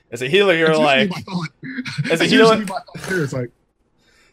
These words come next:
Speaker 1: as a healer, you're just like, "All right, let's fucking do this."
Speaker 2: Okay, can we get our, can we, uh, and you have to type in alliance chat. Can we, can you get our, um,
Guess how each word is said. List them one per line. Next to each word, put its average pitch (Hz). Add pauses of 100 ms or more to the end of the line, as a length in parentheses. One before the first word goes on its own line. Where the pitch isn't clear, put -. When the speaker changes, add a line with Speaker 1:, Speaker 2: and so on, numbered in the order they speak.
Speaker 1:
as 143
a 143
healer, 202
you're 175
just 170
like, 147 (680)
"All 233
right, 208 (3000)
let's -
fucking 175
do 165
this." 131 (2750)
Speaker 2:
Okay, 151
can 180
we 247
get 359
our, 160
can 110
we, 139
uh, 117 (160)
and 127
you 135
have 139
to 120
type 127
in 110
alliance 104
chat. 117
Can 135
we, 147 (360)
can 160
you 269
get 202
our, 147
um, 104